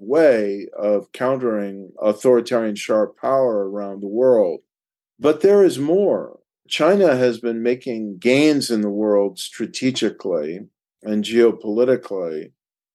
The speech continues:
through its Belt and Road Initiative because it's offering developing, emerging market countries things they need. Roads, bridges, clinics, airports,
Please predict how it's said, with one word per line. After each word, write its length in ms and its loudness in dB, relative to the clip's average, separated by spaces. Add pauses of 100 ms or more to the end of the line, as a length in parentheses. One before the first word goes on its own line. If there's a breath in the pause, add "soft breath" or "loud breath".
(160)
through 240 4
its 140 0
Belt 400 2
and 160 -4
Road 320 2
Initiative 880 -8 (320)
because 580 0
it's 480 -4 (100)
offering 840 0 (220)
developing, 1000 2
emerging 500 -6
market 500 -4
countries 800 -4
things 360 -4
they 180 2
need. 440 -2 (680)
Roads, 680 4
bridges, 960 -2
clinics, 800 -2
airports, 920 0